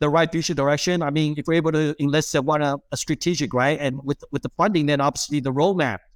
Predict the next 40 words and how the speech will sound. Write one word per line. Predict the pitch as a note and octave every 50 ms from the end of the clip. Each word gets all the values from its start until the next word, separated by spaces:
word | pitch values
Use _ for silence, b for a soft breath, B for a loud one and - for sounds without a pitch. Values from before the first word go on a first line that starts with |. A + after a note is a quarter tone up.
| _ _ _ _ _
would | C#3 A#2+
change | - - D#3 C#3 - -
quite | D3 C#3 B2
a | A#2
bit | C3 A#2+ -
different. | - B2 G#2 - G#2+ G2 - _ _ _ _
So | - G3
right | F#3 G3+ G3+ G3+
now, | G#3 G#3 G#3 G3+ F#3+ F#3+ F#3+ - - - - _ _
I | E3+
think | - B3+ A3+ -
go | - A3+ A3 G#3+
back | G#3 G3 G3
to | G3+
what | G3 G3
you're | F3 E3
saying | - G3 F#3+ F3
about | D#3 E3+ E3+ D3+
the | - -
bal-, | - E3 E3 E3+ F3 -
a | F#3
balance | - - D#3+ E3+ E3+ E3+ E3 E3+ D#3 F3
of, | D#3 C#3+ D3+ C3 -
of | D#3+ C#3 C3+ -
sort | - F3 D3+
of | D3 A#2+
the | -
boring | - - D#3 D#3 D#3+ D#3+ D#3 D3
road | C3+ D3 D3+ D3+ C#3+ C3+ C3+ C3+ C3 C3+ - _ _ _ _ _ _ -
of, | D#3+ E3+ - -
of | E3 D3+ E3 -
going | - E3+ E3+ E3 E3 D#3
to | - - _ _ _ _
F | D#3 D3 - -
S | D#3 D#3 D3 -
and | D#3+ C3 -
production | E3 D3 C#3+ E3 D#3 - C#3+ C3 A#2+
versus | C#3+ C#3+ C#3 - C#3+ C3 - - -
exploration. | B2+ - - - D3 C#3 C3 C3 B2+ B2 - - A2 B2
I, | B2 D3